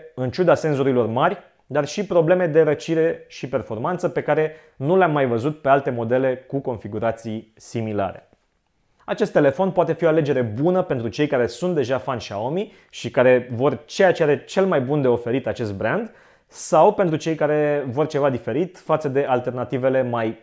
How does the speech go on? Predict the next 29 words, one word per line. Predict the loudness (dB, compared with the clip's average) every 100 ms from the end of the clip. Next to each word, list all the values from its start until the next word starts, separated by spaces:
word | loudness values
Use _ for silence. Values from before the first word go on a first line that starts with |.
| -6
mainstream | -2 -2 -2 -4 -4 -4 -6
din | -4 -2
topurile | -4 -4 -4 -4
de | -4 -2 -4 -4
vânzări. | -12 -6 -4 -4 -4 -6 -14 _ _ _ _ _
Recunosc | 0 2 2 0
că | 2
mă |
așteptam | 2 2 2 4
la |
rezultate | 4 4 4 2 2
mai | 2 2
bune | 2 0
pe | 0
partea | 2 2 2
de | -2
foto, | -2 2 2 4 2 0
de | -4 -2
la | 0
un | -2
senzor | -2 -2 -2
de | -2 -2 -2 -6
un | -8
inch | -4 -6
pe | -6 -8 -8 -8
un | -12 -8
telefon, | -6 -6 -4 -4 0
de |
altfel | 0 0 -2 -4